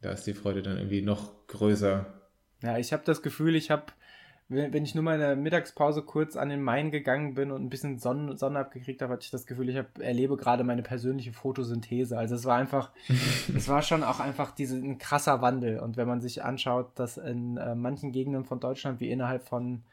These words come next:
Speaker 2: ich glaub, einer, einer Woche oder einer guten Woche eine Temperaturdifferenz hatten, gemessen von über vierzig Grad Celsius, ähm, dann ist das schon auch einfach sehr, sehr bedenklich. Ähm,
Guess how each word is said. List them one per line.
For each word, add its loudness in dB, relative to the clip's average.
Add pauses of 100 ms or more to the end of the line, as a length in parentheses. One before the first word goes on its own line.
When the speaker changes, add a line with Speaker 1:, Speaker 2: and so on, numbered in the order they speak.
(260)
Speaker 2:
ich -18
glaub, -4
einer, -2
einer -2
Woche 4
oder 6
einer 0
guten -4
Woche 0
eine -4
Temperaturdifferenz -2
hatten, 0
gemessen -2
von -4
über 0
vierzig -6
Grad 0
Celsius, 0 (580)
ähm, 0
dann 2
ist -2
das 0
schon 4
auch 4
einfach 0
sehr, 2
sehr 4
bedenklich. 0 (520)
Ähm, 4